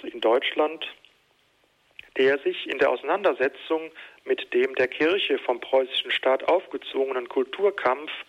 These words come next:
formiert hatte und dann zur Überwindung der sozialen Frage am Aufbau des Sozialstaates mitarbeitete.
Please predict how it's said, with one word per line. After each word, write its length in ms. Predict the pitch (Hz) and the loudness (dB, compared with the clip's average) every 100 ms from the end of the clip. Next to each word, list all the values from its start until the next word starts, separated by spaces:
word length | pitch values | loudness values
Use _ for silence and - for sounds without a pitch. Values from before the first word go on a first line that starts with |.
| - - - | -20 -20 -2
formiert 480 | 127 110 120 151 - | -2 0 2 2 2
hatte 320 | - 185 196 - - - - _ | 0 0 -2 -4 -20 -20 -20 _
und 300 | 160 185 226 - - | -2 -2 -2 -6 -4
dann 260 | - 135 156 | -2 0 -2
zur 160 | - 139 | -4 -2
Überwindung 760 | 135 117 131 165 165 170 170 - - - - | 0 0 0 -2 0 0 -2 -16 -20 -8 0
der 120 | 135 | 0
sozialen 520 | 120 - 123 117 113 | 0 -2 0 2 0
Frage 520 | - 120 117 131 139 | -2 2 4 4 2
am 120 | 143 - | -2 2
Aufbau 380 | 139 185 - | 2 2 0
des 140 | 156 127 | 0 0
Sozialstaates 880 | - - - 117 123 - 139 135 156 127 - | -8 -4 0 2 2 2 2 2 -4 -8 -4
mitarbeitete. 920 | 127 - 117 110 107 107 104 - 95 | -4 -2 -4 -2 -4 -4 -8 -12 -14